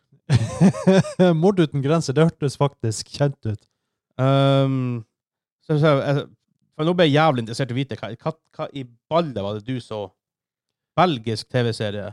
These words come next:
Speaker 1: Ja, det, det gikk på fredag, ja, husker jeg. Det, det gikk klokka run-, rundt i ett-tida, tror jeg.
Speaker 2: Ah, tegnefilm?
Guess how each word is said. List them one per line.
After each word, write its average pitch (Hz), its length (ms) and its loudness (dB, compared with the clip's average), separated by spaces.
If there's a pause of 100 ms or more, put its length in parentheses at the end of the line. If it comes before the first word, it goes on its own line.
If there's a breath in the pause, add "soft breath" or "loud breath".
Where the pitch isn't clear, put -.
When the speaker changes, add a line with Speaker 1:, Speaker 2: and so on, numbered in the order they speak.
Speaker 1:
Ja, 151 160 -4
det, 156 160 -4 (160)
det 151 140 -2
gikk 165 180 -16
på - 80 -12
fredag, 104 480 -6
ja, 113 160 -10
husker - 300 -8
jeg. 113 100 -12 (560)
Det, 127 160 -4 (320)
det 131 160 -2
gikk 131 240 -6
klokka 123 320 -6
run-, 139 240 -2
rundt 135 240 0
i - 80 -12
ett-tida, - 480 -6
tror 58 220 -12
jeg. - 80 -20 (1200)
Speaker 2:
Ah, 117 640 2 (2000)
tegnefilm? 208 560 0